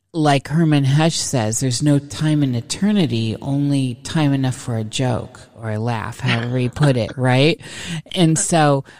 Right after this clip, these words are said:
we have Carlin speaking the utter truth, and we can laugh because it's that absurd, but it's that real. And so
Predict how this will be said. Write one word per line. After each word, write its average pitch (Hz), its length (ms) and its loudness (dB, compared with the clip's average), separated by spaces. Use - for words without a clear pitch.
we 165 200 4
have 165 260 4
Carlin 160 760 2
speaking 160 560 0
the 135 180 -2
utter 156 300 2
truth, 143 680 0
and 131 560 2
we 151 240 0
can 143 280 0
laugh 143 360 0
because 127 540 -2
it's - 280 0
that 113 240 0
absurd, 107 680 -4
but 147 240 4
it's - 240 0
that 123 240 -4
real. 123 600 -2
And 160 240 4
so 151 580 0